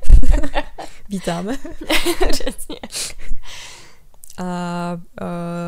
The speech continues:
Speaker 1: dneska jsme se s Míšou rozhodli, a jak jsme v minulém díle dělali takový jako rekapitulaci minulého celého roku, jsem málem řekla minulého celého dílu,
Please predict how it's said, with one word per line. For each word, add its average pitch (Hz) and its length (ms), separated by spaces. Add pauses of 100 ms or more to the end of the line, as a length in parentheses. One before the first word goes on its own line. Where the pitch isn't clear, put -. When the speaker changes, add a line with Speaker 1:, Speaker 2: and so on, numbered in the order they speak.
(100)
Speaker 1:
dneska 190 800
jsme - 160
se 233 120
s - 60
Míšou 214 240
rozhodli, 190 400 (520)
a 185 260
jak 185 260
jsme 185 360
v 175 140
minulém 180 380
díle 175 580
dělali 170 340
takový 175 240
jako 170 400
rekapitulaci 180 1120
minulého 190 720
celého 180 400
roku, 175 360
jsem 175 260
málem 165 180
řekla 165 200
minulého 160 400
celého 165 300
dílu, 165 300